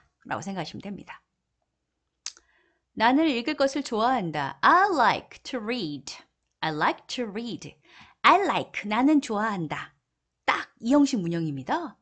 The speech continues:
근데 여기에서 뭐를 좋아하냐면은 I like 사실은 I like ice cream 하면 되잖아요. 목적어. 목적어로 명사가 오면 돼요. 근데 지금 여기서는 뭘 목적어로 할 거냐면 읽는다는 것을 목적으로 할 거예요.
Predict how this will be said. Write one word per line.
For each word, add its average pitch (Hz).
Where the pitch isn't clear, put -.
근데 285
여기에서 220
뭐를 196
좋아하냐면은 196
I 320
like 339
사실은 302
I 165
like 165
ice 175
cream 180
하면 190
되잖아요. 147
목적어. 170
목적어로 302
명사가 247
오면 233
돼요. 196
근데 330
지금 269
여기서는 233
뭘 269
목적어로 196
할 156
거냐면 185
읽는다는 294
것을 262
목적으로 185
할 139
거예요. -